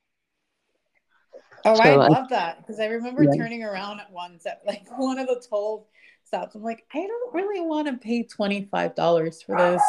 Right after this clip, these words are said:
Speaker 1: Um, <laughs> uh, just because we
Speaker 2: Yeah.
Speaker 1: weren't gonna be spending the whole day out, you know?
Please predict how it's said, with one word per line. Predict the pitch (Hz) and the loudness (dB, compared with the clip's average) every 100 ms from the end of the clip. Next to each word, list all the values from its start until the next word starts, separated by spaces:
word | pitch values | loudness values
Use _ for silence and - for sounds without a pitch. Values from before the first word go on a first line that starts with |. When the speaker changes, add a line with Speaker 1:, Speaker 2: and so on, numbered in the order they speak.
| - - - - - | 0 -6 -14 -16 -8
Speaker 1:
Um, | 196 185 180 185 | -2 0 2 2
<laughs> | 233 - 196 196 - 240 254 247 - - - - - _ | 2 -2 -10 -8 -2 0 0 -4 -6 -12 -12 -14 -20 _
uh, | 220 214 | 0 0
just | 214 214 | 2 4
because | 214 254 | 8 10
we | 269 | 10
Speaker 2:
Yeah. | |
Speaker 1:
weren't | 262 233 | 10 6
gonna | 220 | -2
be | 196 | 0
spending | - - 175 185 202 | 0 0 -4 -4 -6
the | 196 | -4
whole | 190 180 | -2 -4
day | 156 | -4
out, | 170 196 233 - 190 | -2 -2 -4 -6 -12
you | 208 | -10
know? | 214 247 | -8 -10